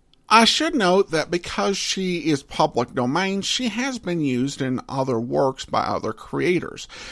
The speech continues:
The character was used actually as a supervillain by Roy Thomas in The Invaders. The whole reason for that and that character's story is a mo-, character we're not going to get into,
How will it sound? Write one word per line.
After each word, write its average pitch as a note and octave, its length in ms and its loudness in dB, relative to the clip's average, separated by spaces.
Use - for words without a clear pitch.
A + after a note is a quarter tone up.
The A#3+ 140 6
character A#3 880 2
was G#3+ 560 0
used D#3 480 2
actually C#3+ 720 0
as B2+ 420 0
a A#2+ 200 -2
supervillain C#3 1080 0
by C#3+ 400 4
Roy C#3 480 2
Thomas F#3 760 -2
in C3+ 280 -4
The C3 160 -2
Invaders. A2 880 -2
The D#3+ 160 4
whole E3 340 6
reason A3 560 2
for G#3 160 0
that F3+ 420 4
and F3 240 -4
that E3 200 -2
character's E3 640 -2
story C#3 640 2
is A#2 600 0
a A#2+ 100 2
mo-, D#3 220 0
character D#3 500 0
we're F#3 200 -2
not E3+ 320 0
going C3+ 400 0
to B2 380 0
get A2 260 0
into, - 560 -2